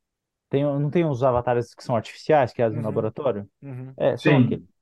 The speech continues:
Speaker 1: Entendeu? Então eles têm origem humana pra justificar essa
Speaker 3: Ah,
Speaker 1: parada aí.
Speaker 3: sim, sim,
Speaker 2: Ah,
Speaker 3: sim,
Speaker 2: sim, sim.
Speaker 3: sim.
Speaker 2: É, aí
Speaker 1: É.
Speaker 2: eu
Speaker 3: Faz
Speaker 2: já, eu tinha
Speaker 3: sentido.
Speaker 2: visto isso, é, isso.
Speaker 1: Se, quando vocês assistirem, vocês vão entender. Faz
Speaker 2: É.
Speaker 1: algum sentido.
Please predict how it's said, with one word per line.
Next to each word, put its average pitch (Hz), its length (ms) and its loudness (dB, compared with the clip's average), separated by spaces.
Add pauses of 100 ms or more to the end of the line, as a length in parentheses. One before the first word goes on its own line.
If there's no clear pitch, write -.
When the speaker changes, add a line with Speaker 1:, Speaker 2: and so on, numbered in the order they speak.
(160)
Speaker 1:
Entendeu? 117 220 -6
Então 156 160 0
eles 156 100 0
têm 170 120 0
origem 151 280 2
humana 120 400 0
pra 120 220 0
justificar 113 500 -6
essa - 140 -6
Speaker 3:
Ah, 226 320 8
Speaker 1:
parada - 60 -4
aí. 165 120 2
Speaker 3:
sim, 156 260 2
sim, 117 120 -10
Speaker 2:
Ah, 160 320 4
Speaker 3:
sim, 139 160 -4
Speaker 2:
sim, 135 100 -2
sim. - 0 -
Speaker 3:
sim. 127 480 -2
Speaker 2:
É, 110 80 -20
aí 131 220 -12
Speaker 1:
É. 151 180 -4
Speaker 2:
eu 151 120 0
Speaker 3:
Faz 156 140 4
Speaker 2:
já, 160 60 8
eu 156 80 6
tinha 147 180 2
Speaker 3:
sentido. - 0 -
Speaker 2:
visto 123 280 4
isso, 110 260 -12
é, 104 220 -14
isso. 110 300 -20
Speaker 1:
Se, 151 120 0
quando 160 180 2
vocês 165 160 2
assistirem, 160 360 0
vocês 151 160 -4
vão 147 100 -4
entender. 135 400 -4
Faz 120 360 0
Speaker 2:
É. - 40 -8
Speaker 1:
algum 117 260 -4
sentido. 98 540 -12